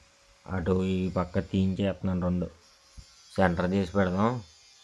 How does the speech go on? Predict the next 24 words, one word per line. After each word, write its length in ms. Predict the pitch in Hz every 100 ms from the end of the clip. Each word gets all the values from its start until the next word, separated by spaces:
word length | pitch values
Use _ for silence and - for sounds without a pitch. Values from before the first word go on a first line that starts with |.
| - - - -
లైట్లు 320 | 87 90 107
ఎన్ని 180 | 110 107
లైట్లు 300 | 110 110 110
వేసినా 420 | 110 104 110 110
అంత 160 | 98 90
మాటలు 420 | 104 107 104 104
పగిలిపోతున్నాయి. 800 | - 92 98 101 107 95 92 78 - - - - - 302 - - - - - - - - 101
ఎందుకని 480 | 95 87 92 98 98
చెప్పి 240 | 90 - 95
ఇంకా 340 | 92 90 92
సెంటర్ 400 | 87 87 85 92
పెట్టించామనుకో 760 | 95 92 82 95 92 92 85 92
గొడవ 300 | 87 90 90
ఉండదు. 300 | 92 90 87 80 - _ _ _ _ _ _ _ _ _ _ -
అన్న 180 | 87 87
అయితే 260 | 90 - 95
వెల్డింగ్ 380 | 92 90 92
కంప్లీట్ 420 | 92 87 87 87 92
చేస్తున్నాడు, 520 | 90 80 87 90 92 92 - _ -
అటు 140 | 82 87
ఇటు 240 | 87 87
కూడా. 260 | 85 87 90 85 _ _ _ - _ _ _ _ _ _ _ _ _ _ -
అవి 180 | 92 92
అయిపోయాక 600 | 87 87 95 98 95